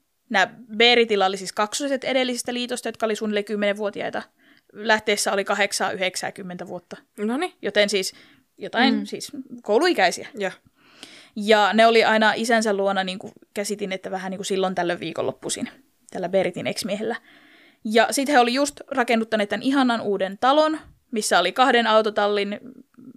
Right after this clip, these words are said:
Speaker 1: au-, ka-,
Speaker 3: Mhm.
Speaker 1: kaksi autotallia, iso tiilitalo.
Speaker 2: Kahden auton autotalli.
Speaker 1: Kyllä, sitä mä olin sanomassa.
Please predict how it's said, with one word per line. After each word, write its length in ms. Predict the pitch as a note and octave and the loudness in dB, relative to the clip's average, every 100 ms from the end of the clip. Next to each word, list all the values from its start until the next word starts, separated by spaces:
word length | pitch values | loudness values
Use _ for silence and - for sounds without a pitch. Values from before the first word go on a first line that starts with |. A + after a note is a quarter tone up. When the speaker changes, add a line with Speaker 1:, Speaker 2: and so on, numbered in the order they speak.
| - | -8
Speaker 1:
au-, 220 | - B3+ - | -2 -2 -2
ka-, 100 | - - _ _ _ | -10 -14 _ _ _
Speaker 3:
Mhm. 100 | A#3 | 0
Speaker 1:
kaksi 260 | C4+ A#3 G#3+ | 0 2 4
autotallia, 640 | A#3+ C4 C4 B3 B3 B3 - - | 4 2 4 4 4 0 0 -8
iso 240 | - C#4 A#3 | -2 2 2
tiilitalo. 680 | B3 A#3 A3+ A3 A3 G#3+ A3 - G#3 | 2 -2 0 2 4 8 6 4 -2
Speaker 2:
Kahden 260 | G3+ F#3 - | 0 0 0
auton 320 | F3 E3 D3+ | 0 -2 -6
autotalli. 440 | C3 C#3+ D#3+ E3 | -6 -4 -6 -4
Speaker 1:
Kyllä, 280 | B3+ G#3+ F3+ | 0 0 0
sitä 220 | A#3+ A3+ | 2 2
mä 80 | F#3+ | 2
olin 120 | F3+ | -2
sanomassa. 500 | F#3+ F#3 F#3 F3+ E3 | -2 -6 -6 -6 -8